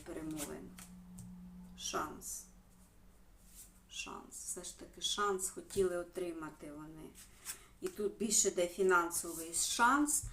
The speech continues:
по землі. Опять-таки це вертається до атомної електростанції, е,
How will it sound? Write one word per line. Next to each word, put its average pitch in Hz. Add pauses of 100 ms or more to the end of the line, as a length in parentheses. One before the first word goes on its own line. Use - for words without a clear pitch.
(340)
по 240
землі. 196
Опять-таки 180
це 196
вертається 180
до 180
атомної 165
електростанції, 190 (520)
е, 185